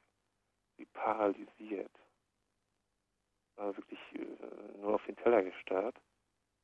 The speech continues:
Ich war einfach in, in, in höchster Panik.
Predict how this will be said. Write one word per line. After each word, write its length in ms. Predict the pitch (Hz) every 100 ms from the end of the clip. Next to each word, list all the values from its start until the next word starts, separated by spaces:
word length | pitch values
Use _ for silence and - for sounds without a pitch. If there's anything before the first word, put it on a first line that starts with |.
| _ _ _ _
Ich 60 | -
war 80 | 101
einfach 240 | - 101
in, 100 | 101
in, 180 | 98 -
in 180 | 98 98
höchster 220 | 104 -
Panik. 640 | - - 104 190 180 -